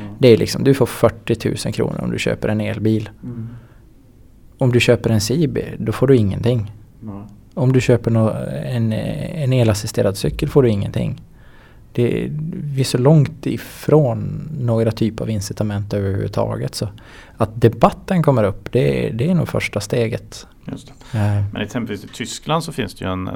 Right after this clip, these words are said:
Speaker 1: debatt. Nu har de infört elbilsubventioner och att de även ska subventionera, mm, framförallt elcyklar är det ju som de har pratat om.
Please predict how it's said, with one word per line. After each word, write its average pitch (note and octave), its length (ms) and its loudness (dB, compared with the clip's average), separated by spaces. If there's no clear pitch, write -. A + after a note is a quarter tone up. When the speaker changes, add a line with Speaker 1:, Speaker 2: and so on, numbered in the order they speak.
Speaker 1:
debatt. - 520 -4
Nu G#2 100 -2
har A2 100 2
de A#2 120 2
infört A#2 420 0
elbilsubventioner F#2 1500 -6
och F#2 80 -6
att F#2+ 100 -14
de G2+ 140 -6
även F#2 200 -4
ska F2+ 140 -10
subventionera, F2+ 760 -8
mm, - 220 -16
framförallt F#2 420 -6
elcyklar F#2+ 720 -4
är A#1 120 -2
det - 80 -12
ju - 100 -12
som - 80 -14
de G2 80 -10
har F#2+ 60 -8
pratat - 320 -10
om. F#2+ 120 -12